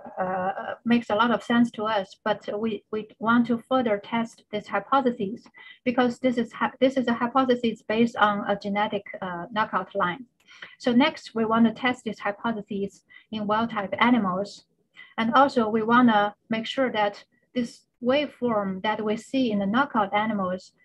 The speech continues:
can indeed trigger synaptic depression, just like the pair pulse protocol that we used, uh, for, for this artificial, um, uh, uh, uh, artificial, um,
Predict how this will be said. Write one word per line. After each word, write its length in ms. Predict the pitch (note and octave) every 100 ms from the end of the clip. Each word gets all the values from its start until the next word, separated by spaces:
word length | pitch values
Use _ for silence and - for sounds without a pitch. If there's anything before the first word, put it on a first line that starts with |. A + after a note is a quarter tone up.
| _
can 200 | A#3 A3+
indeed 520 | A3 A3+ C#4 B3 -
trigger 340 | - C4+ B3 G#3+
synaptic 540 | - G#3 G#3 G#3+ G3+
depression, 680 | G#3 - B3+ B3+ G#3 F3+ F3+ _ _ -
just 200 | C4+ C4
like 220 | A3+ G#3+
the 100 | G#3
pair 340 | - A3 A3 -
pulse 240 | G3+ F#3+
protocol 600 | - G3 F#3 F#3 F3+ F3
that 180 | G3 F#3+
we 140 | G3 G3
used, 400 | G#3+ G3+ - -
uh, 260 | F#3 F3 F3 _ _ _ _
for, 280 | G#3 G3 G3+
for 140 | G#3+
this 180 | G3+ G3+ -
artificial, 800 | G#3 G#3 A3+ A#3+ A3+ F#3 F3+ F#3 _ _ _ _
um, 360 | F#3+ F3+ F#3 F3+ - _ - - -
uh, 140 | G3+ G3+ -
uh, 320 | G#3+ G3 F#3+ G3 - -
uh, 400 | G#3 G#3 G#3+ G3+ G3 - - - -
artificial, 680 | B3 A#3+ A#3+ D4 C4 G#3+ G3+
um, 320 | G3+ G3+ G3+